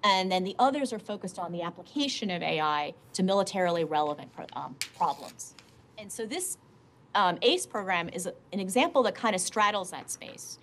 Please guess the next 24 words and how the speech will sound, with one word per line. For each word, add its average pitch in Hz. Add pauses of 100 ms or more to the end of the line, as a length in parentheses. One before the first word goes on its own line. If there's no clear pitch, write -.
(240)
It's 208
both 240
looking 254
at 214
developing 202
new 185
A 175
I 170
techniques, - (280)
but 196
it 202
is 190
fundamentally, 202
um, 165
targeting 180 (480)
the, 175
the 175
question 208
of 165
human-machine 196 (180)
autonomy 170
and 151
human-machine 160
teaming. 139